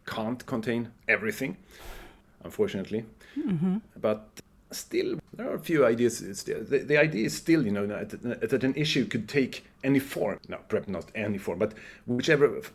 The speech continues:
Speaker 1: form is appropriate to address a certain subject.
Speaker 2: Okay, so that neatly brings us around to perhaps talking about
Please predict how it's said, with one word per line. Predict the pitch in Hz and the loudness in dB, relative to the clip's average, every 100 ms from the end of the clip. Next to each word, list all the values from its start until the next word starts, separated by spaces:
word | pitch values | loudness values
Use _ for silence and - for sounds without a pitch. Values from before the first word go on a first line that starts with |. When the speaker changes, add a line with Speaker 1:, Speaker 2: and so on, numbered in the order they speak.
| - | -20
Speaker 1:
form | - - - 143 139 127 | -20 -6 4 8 8 6
is | 131 - | 0 -4
appropriate | - - 180 160 117 87 - - | -4 2 4 4 2 -2 -6 -10
to | - 110 | -2 -2
address | 101 98 117 113 - - - | -2 2 2 2 -4 -10 -14
a | - | -12
certain | - 135 123 113 | 0 2 4 0
subject. | - - 151 165 - | 0 -2 0 -4 0
Speaker 2:
Okay, | 294 - 196 175 | -2 2 4 4
so | 180 - 226 226 233 - - - - - | 6 6 6 4 2 -2 -16 -20 -18 4
that | 262 - - _ - | 6 6 0 _ -2
neatly | 226 233 254 - 233 226 | 4 6 6 4 2 4
brings | 214 208 202 196 | 4 6 4 4
us | 196 | 4
around | 202 190 196 185 185 | 4 4 6 6 2
to | - 185 185 185 | 0 0 0 0
perhaps | - 196 190 - | -2 -2 0 0
talking | - 196 - 202 | 0 0 0 0
about | 190 190 185 185 - - | 2 2 4 2 0 -4